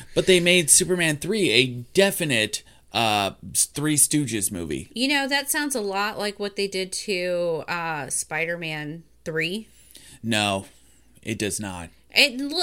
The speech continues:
Speaker 2: it, like, like, tried to make it slapsticky, it seemed.
Speaker 1: No.
Speaker 2: It was
Speaker 1: Uh,
Speaker 2: terrible.
Speaker 1: what happened with Spider-Man Three was nobody wanted to make that movie, and they were told they had to make that movie, so they made that movie, and it was just a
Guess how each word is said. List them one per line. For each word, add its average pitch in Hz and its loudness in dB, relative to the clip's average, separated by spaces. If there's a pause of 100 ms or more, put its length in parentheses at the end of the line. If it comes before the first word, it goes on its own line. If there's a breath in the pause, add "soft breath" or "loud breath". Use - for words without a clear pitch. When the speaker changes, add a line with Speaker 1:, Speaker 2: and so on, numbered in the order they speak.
Speaker 2:
it, 294 -4
like, 320 2
like, 294 2
tried 311 4
to 311 0
make 294 2
it - 2
slapsticky, 208 -2
it 143 -4
seemed. 143 -4
Speaker 1:
No. 110 0 (140)
Speaker 2:
It 117 6
was 117 8
Speaker 1:
Uh, 110 2
Speaker 2:
terrible. 160 -2
Speaker 1:
what 123 6
happened 143 2
with 123 4
Spider-Man 127 2
Three 131 2
was 104 2 (400 soft breath)
nobody 131 2
wanted 120 0
to 107 0
make 117 0
that 87 -4
movie, 90 -6 (320 soft breath)
and 107 0
they 104 -2
were 101 -4
told 98 -6
they 98 -6
had 110 -4
to 104 -4
make 92 -6
that 87 -6
movie, 85 -8
so 104 2
they 98 -2
made 107 -2
that 90 -2
movie, 92 -4 (560 soft breath)
and 95 -6
it 85 -6
was 95 -6
just 98 -2
a 85 -6